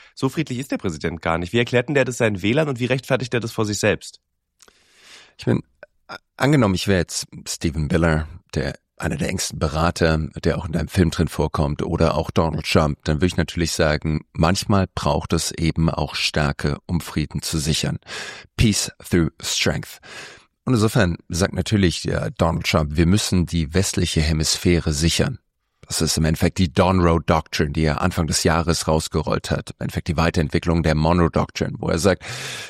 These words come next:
Speaker 2: Venezuela, dort kommen die Drogen in unser Land rein. Wir haben da unten Destabilisierung gesehen unter Maduro.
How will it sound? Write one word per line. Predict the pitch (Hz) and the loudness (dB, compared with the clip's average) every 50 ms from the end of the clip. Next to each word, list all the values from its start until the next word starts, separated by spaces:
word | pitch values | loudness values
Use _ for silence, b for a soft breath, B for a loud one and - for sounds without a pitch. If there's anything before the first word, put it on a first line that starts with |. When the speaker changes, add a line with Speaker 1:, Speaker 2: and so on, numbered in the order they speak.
| B B | B B
Speaker 2:
Venezuela, | - 90 101 101 101 - - 101 82 95 101 101 101 98 92 | 0 2 4 4 4 4 2 2 4 4 4 4 4 4 2
dort | 85 - 78 78 - | 2 2 0 0 0
kommen | - - 90 82 82 | 0 0 2 2 2
die | 80 80 - - | 2 0 -2 -2
Drogen | - - 82 87 90 82 90 87 | -2 0 4 4 4 4 2 2
in | 85 80 82 | 2 2 0
unser | 82 - 90 87 - 85 82 | 0 0 -2 -2 0 0 0
Land | 80 80 90 87 - - | 2 2 0 0 0 0
rein. | 85 80 80 80 78 67 | 0 0 2 0 0 0
Wir | 80 78 | 0 0
haben | 78 85 | 2 2
da | 80 78 | 2 2
unten | 76 - 82 90 82 - - 90 82 78 - _ - | 0 2 0 0 -2 -2 -2 -2 -2 -2 -4 _ 0
Destabilisierung | 87 85 82 - - 87 78 - 80 82 80 69 71 82 87 87 82 - 85 82 85 78 - | 2 2 2 2 2 2 2 2 0 0 0 0 0 0 2 2 2 2 2 2 2 0 0
gesehen | - 90 80 - 82 82 82 85 | 0 0 2 4 4 4 4 2
unter | - - 98 90 - 80 | 2 2 2 2 2 2
Maduro. | 76 80 78 76 - 87 82 80 73 82 82 80 | 2 2 0 0 0 0 0 0 2 2 2 2